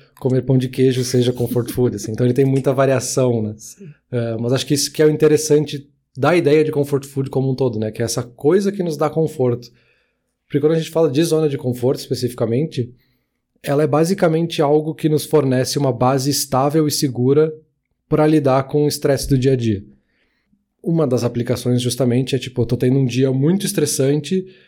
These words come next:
Speaker 1: eu tenho muita coisa pra fazer no trabalho, tenho muitas tarefas, muitas coisas, mas quando eu vou pra casa eu vou comer esse comfort food que vai me relaxar, vai me dar esse conforto e vai me trazer pra essa zona de conforto.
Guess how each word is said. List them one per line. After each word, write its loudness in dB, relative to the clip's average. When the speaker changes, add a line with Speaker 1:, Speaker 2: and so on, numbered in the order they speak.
Speaker 1:
eu -2
tenho 0
muita 2
coisa 2
pra -4
fazer -2
no 2
trabalho, 0
tenho 0
muitas 0
tarefas, -2
muitas -2
coisas, 2
mas -2
quando 2
eu 6
vou 2
pra 0
casa 2
eu 4
vou -2
comer 2
esse 0
comfort -2
food -4
que -2
vai 0
me -2
relaxar, 0
vai -2
me -2
dar 0
esse -2
conforto -2
e -2
vai 0
me -2
trazer 0
pra -4
essa -2
zona 0
de -4
conforto. -6